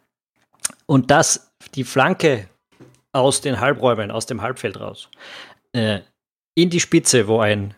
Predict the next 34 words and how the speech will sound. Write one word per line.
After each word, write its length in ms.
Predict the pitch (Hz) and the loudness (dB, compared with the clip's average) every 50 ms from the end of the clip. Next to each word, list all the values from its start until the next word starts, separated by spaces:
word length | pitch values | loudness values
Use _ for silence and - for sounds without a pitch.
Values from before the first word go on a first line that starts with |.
| _ | _
Harry 260 | _ - 117 113 117 117 | _ -4 -2 -2 -2 -2
Kane 460 | - - 120 131 143 131 107 95 95 _ _ | 0 2 2 4 4 2 0 -2 -10 _ _
wartet 360 | - 110 98 101 - - 104 | -8 -4 -4 -4 -4 -4 -6
oder 180 | 104 101 104 101 | -4 -4 -4 -4
vielleicht 380 | - - - 110 117 120 - - | -6 -8 -6 -4 -4 -4 -4 -4
zu 60 | 127 | -4
dem 120 | 127 117 | -4 -2
Zeitpunkt 340 | 101 123 120 - - 123 113 131 | 0 0 0 0 0 -2 -2 0
dann 80 | 123 | 0
auch 80 | 127 117 | 0 0
schon 140 | - - 120 | 0 0 0
ein 60 | 117 | 2
Marcus 280 | 113 113 113 120 101 113 | 2 2 0 -2 -2 0
Rashford, 380 | 117 117 107 - - - - - - - - - - - - _ _ _ _ _ _ _ | 0 0 0 -2 -6 -8 -8 -10 -14 -18 -18 -18 -20 -20 -20 _ _ _ _ _ _ _
das 240 | _ - 135 131 - | _ -4 -4 -4 -2
ist 140 | 143 - - | -2 -2 0
was, 320 | 131 131 127 127 - - | 2 2 2 2 0 -2
äh, 340 | 156 156 135 131 131 135 135 | -2 0 2 2 4 2 2
das 280 | 123 - 139 127 - - | 0 -2 -2 -2 -2 -2
der 280 | - 143 135 135 123 | -2 -2 -2 -2 -4
Henderson 440 | 120 - - 135 143 139 - - 127 | -6 -4 -4 -2 -2 -2 -2 -4 0
perfekt 360 | 117 127 123 - 131 - - | 0 0 0 0 -4 -8 -8
kann 240 | - - 120 131 147 | -4 -2 0 0 0
und 180 | 156 151 131 - | -2 -4 0 2
das 160 | 143 135 - | 2 2 2
ist, 140 | 143 127 - | 0 -2 -2
äh, 280 | - 127 135 135 123 - | -2 -2 -2 -2 -2 -2
ich 160 | - 139 - | -4 -6 -2
glaube, 260 | - 139 143 143 147 | 0 0 2 2 2
dass 160 | 131 139 131 | 2 2 0
das 160 | - 131 - - | -2 -6 -6 -6
auch 300 | 123 127 131 127 - - | -4 -4 -4 -4 -6 -10
eine 300 | - 117 113 113 117 113 | -8 -6 -4 -4 -4 -4
mögliche 720 | 110 117 120 123 123 123 113 - 120 113 110 110 107 | -2 -4 -4 -4 -4 -6 -4 -2 0 0 2 0 -2